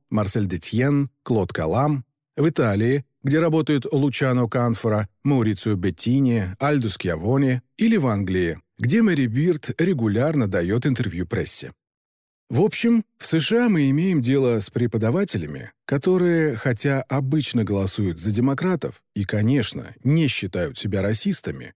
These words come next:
в силу своей политической инертности способствуют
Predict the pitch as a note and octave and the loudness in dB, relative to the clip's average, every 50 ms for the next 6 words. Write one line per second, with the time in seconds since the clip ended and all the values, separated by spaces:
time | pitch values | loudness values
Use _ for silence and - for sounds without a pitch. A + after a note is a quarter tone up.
0 | _ _ - - - A3 B3 A#3 G#3+ E3 - E3 F3+ F#3 F#3+ D#3+ - C#3+ D3+ C#3+ | _ _ -8 -2 2 2 4 4 2 2 2 2 2 2 2 2 2 2 0 0
1 | C3+ - D3 B2 B2+ A2 - - A#2 A2+ - - B2+ A#2+ C3+ F3 G3 F#3+ - - | 0 -2 -2 -2 -2 -2 -2 -2 -2 -2 -2 0 0 2 2 2 0 0 0 -2
2 | F3 D3+ - - E3 D3 - - C3+ A#2+ A2 - - F#3+ F3+ - - - F3 E3+ | -2 -2 0 0 0 0 0 0 0 0 0 0 0 -2 -2 -2 -2 0 2 2
3 | D#3 C#3+ | 2 2